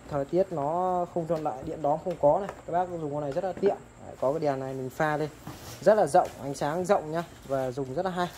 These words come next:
Báo giá luôn. Nên mã em sẽ sản phẩm là cái đèn, à, đèn vàng năng lượng nhá, đèn vàng. Đèn vàng năng lượng này.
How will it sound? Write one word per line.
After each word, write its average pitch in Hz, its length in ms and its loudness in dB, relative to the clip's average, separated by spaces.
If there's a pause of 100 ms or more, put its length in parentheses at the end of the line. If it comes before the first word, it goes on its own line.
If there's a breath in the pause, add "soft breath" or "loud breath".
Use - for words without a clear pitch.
(880)
Báo 160 160 6
giá 175 140 12
luôn. 214 160 8 (200)
Nên 170 180 4
mã 185 60 6
em 185 220 6
sẽ 185 140 4
sản 139 160 0
phẩm 117 140 -2
là 131 100 -4
cái 170 120 -2
đèn, 147 340 0
à, 139 300 -6
đèn 151 220 2
vàng 147 240 0
năng 165 140 -2
lượng 165 200 0
nhá, 175 120 -4 (160)
đèn 139 160 2
vàng. 143 200 4 (1800)
Đèn 131 180 6
vàng 131 200 6
năng 147 140 2
lượng 147 140 0
này. 120 120 0